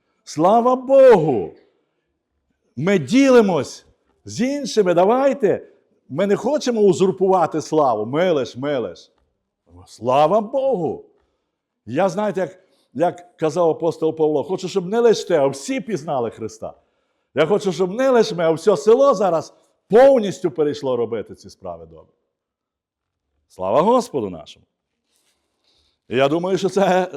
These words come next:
це лише початок. Я дякую нашим односельчанам, і тобі, сестра Мар'яна, і твоєму чоловіку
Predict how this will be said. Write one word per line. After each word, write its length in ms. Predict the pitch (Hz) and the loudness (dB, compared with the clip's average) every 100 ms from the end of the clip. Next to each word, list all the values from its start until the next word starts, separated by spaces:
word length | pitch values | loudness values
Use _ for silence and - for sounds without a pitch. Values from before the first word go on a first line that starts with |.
| - | -4
це 140 | 160 | 0
лише 260 | 151 147 156 | 0 0 -4
початок. 640 | 151 147 262 262 - - _ _ _ _ _ _ _ _ _ _ _ _ _ _ _ | -6 -6 -6 -8 -14 -20 _ _ _ _ _ _ _ _ _ _ _ _ _ _ _
Я 120 | 98 113 | -10 -4
дякую 500 | 160 - 107 92 78 _ | -2 -2 -8 -8 -14 _
нашим 400 | 95 101 - 90 - | -12 -10 -12 -18 -18
односельчанам, 840 | 95 87 95 - 92 - 113 90 - _ | -16 -14 -14 -14 -10 -8 -8 -10 -18 _
і 60 | 87 | -20
тобі, 300 | 98 131 117 - | -12 -10 -10 -14
сестра 320 | - - 107 | -20 -16 -14
Мар'яна, 520 | 98 101 127 117 90 85 | -12 -10 -8 -8 -14 -16
і 140 | 92 | -18
твоєму 380 | - 104 92 90 | -10 -10 -10 -12
чоловіку 600 | - 92 98 - 85 87 | -12 -10 -10 -12 -14 -16